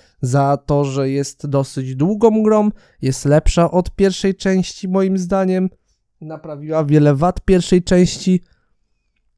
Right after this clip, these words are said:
i ulepszyła trochę gameplay Spyro. Takie jest moje zdanie w tej kwestii.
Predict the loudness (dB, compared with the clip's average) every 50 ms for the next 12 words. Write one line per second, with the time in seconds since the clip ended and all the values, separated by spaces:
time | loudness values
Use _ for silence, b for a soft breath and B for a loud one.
0 | _ _ _ _ 0 0 2 2 0 -2 0 2 2 2 2 2 0 2 2 4
1 | 4 4 2 2 2 2 2 2 2 2 2 2 2 2 0 0 -2 -2 0 0
2 | 2 2 0 -2 -2 -4 -8 _ _ _ _ _ _ _ _ _ _ _ _ _
3 | _ -6 -6 -4 -2 -2 0 0 -2 -2 -2 0 2 2 2 0 0 0 0 0
4 | 0 0 -2 -2 -4 -4 -4 -2 -2 -2 -2 -2 -6 -8 -10 -10